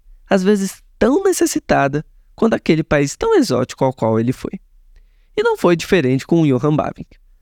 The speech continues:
Ao retornar da Indonésia, notou que a Holanda, e o Ocidente como um todo,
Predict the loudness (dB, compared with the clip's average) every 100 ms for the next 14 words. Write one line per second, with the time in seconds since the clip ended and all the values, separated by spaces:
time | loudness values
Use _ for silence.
0 | -20 _ 0 2 2 2 2 2 2 2
1 | 0 0 0 0 0 0 0 0 0 2
2 | 2 0 -2 -4 -8 _ _ -2 0 0
3 | 0 0 -2 0 -2 0 0 -2 -2